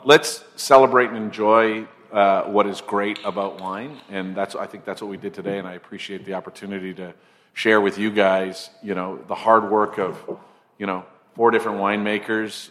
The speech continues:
uh, unbelievable vineyard people doing work to, to produce this fruit, and just a, a,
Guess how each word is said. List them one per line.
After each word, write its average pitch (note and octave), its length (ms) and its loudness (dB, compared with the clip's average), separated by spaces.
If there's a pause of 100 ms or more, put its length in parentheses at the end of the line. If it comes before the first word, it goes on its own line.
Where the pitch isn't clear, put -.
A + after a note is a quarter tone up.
(140)
uh, F2+ 480 -6 (400)
unbelievable G#2+ 760 0
vineyard G#2 380 -10
people G#2 340 -10
doing G2+ 360 -10
work G2+ 260 -6
to, F#2 200 -6
to - 180 -14
produce G2 340 -14
this G2 160 -18
fruit, G2+ 420 -10 (460)
and F#2+ 340 -8
just G#2 240 -6
a, F#2+ 400 -6
a, F2 60 -14